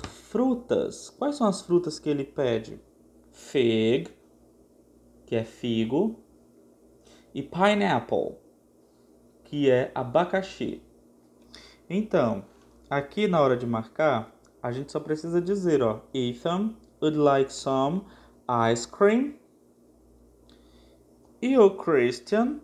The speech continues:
would like some fig and pineapple. O Ethan gostaria de algum sorvete,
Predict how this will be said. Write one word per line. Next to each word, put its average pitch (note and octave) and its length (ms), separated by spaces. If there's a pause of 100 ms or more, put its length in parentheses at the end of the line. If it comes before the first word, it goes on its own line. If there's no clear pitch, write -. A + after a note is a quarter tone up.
(520)
would A3 320
like B2+ 720 (160)
some C#3+ 800 (720)
fig B2+ 640
and D3+ 180
pineapple. E3 840 (1300)
O D#3 140
Ethan D#3 280
gostaria C#3 720
de E3+ 400
algum C3 840 (100)
sorvete, A#2+ 1040